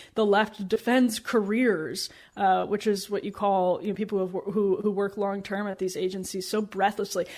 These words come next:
How dare you touch these public servants, um,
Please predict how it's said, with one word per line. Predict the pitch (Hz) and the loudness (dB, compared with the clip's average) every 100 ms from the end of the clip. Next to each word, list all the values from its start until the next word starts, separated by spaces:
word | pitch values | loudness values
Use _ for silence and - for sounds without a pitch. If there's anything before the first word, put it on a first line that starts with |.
| - | 4
How | 285 | 4
dare | 240 233 277 302 | 8 10 10 10
you | 208 180 | 6 2
touch | - 202 - | 0 -4 -4
these | 202 196 | -10 -6
public | - 220 202 185 | -2 0 -2 -4
servants, | - 220 208 - - - - - - | -2 -2 -2 -6 -10 -12 -14 -20 -4
um, | 208 196 185 180 | 2 4 4 0